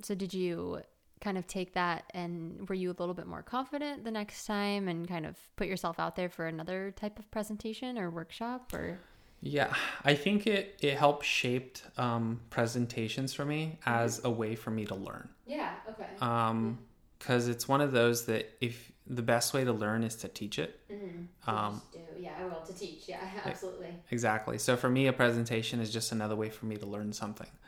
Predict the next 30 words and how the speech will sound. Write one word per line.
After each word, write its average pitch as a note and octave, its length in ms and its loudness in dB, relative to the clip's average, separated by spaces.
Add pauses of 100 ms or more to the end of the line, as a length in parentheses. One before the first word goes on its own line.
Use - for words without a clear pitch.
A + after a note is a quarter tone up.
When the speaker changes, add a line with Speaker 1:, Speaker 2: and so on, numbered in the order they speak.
(160)
Speaker 1:
Mm-hmm. F3 220 -8
Speaker 2:
Um, A2 720 0
so - 180 4
I B2 80 10
really, B2 720 6 (440)
uh, A2+ 220 4
when A#2+ 220 6
I'm A#2 160 6
trying A#2 520 2
to, A#2 140 -6
like, G#2+ 220 -2
jump A2 260 0
into A2 200 0
something A2+ 460 0
new, C#3 460 4
to C3 140 -8
try A2+ 200 -2
to A2 80 2
learn A2 260 2
something A#2 400 0
new, A2 180 2
I A2 120 -2
think, A2+ 440 -2
"Well, A2+ 300 6
if A#2 160 -6
I A2 100 -2
can G#2+ 240 -6
teach D#3 320 -2
it, A2 300 0 (400)
um, G#2+ 560 -4